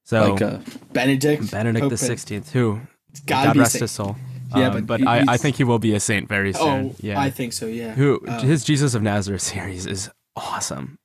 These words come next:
Speaker 1: Awesome.
Speaker 2: Yes,
Speaker 1: It's a
Speaker 2: yeah.
Speaker 1: great collection of series. G K Chesterton, I like this guy. I talk about him a lot. My
Speaker 2: Yes,
Speaker 1: sen-,
Speaker 2: yeah.
Speaker 1: my senior quote, I think, that I'm gonna choose is actually by G K Chesterton. It's, "Fallacies don't cease to become fallacies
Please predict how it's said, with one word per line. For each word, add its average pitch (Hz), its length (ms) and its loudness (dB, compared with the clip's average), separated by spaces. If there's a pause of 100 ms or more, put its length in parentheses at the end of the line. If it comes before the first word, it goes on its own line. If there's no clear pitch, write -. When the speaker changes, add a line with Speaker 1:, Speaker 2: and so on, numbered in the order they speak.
(140)
Speaker 1:
Awesome. 104 400 -2
Speaker 2:
Yes, 135 320 -6
Speaker 1:
It's 113 100 -8
a - 60 -12
Speaker 2:
yeah. 78 80 -18
Speaker 1:
great 113 340 -2 (320)
collection 98 340 -6
of - 80 -16
series. 92 300 -8 (320)
G 143 120 2
K 180 120 2
Chesterton, 117 500 -2 (260)
I 117 80 2
like 120 160 2
this 107 140 -2
guy. 92 220 -4
I 104 80 -4
talk 123 220 0
about 113 220 2
him 110 100 -2
a 98 60 -4
lot. 98 280 -4 (260)
My - 80 2
Speaker 2:
Yes, 131 220 4
Speaker 1:
sen-, 160 300 2
Speaker 2:
yeah. 131 120 2
Speaker 1:
my 120 300 2 (140)
senior 135 300 0
quote, 113 300 -2
I 107 120 -2
think, 107 180 -6
that 107 120 -4
I'm 101 80 -2
gonna 98 180 -4
choose 98 400 -6
is 104 100 -6
actually 113 400 0
by 98 260 0
G 107 180 -4
K 117 140 0
Chesterton. 117 600 -4
It's, - 260 -8 (540)
"Fallacies 135 540 2
don't 117 260 0
cease 117 240 -2
to 120 80 -2
become 104 280 -2
fallacies 98 600 -2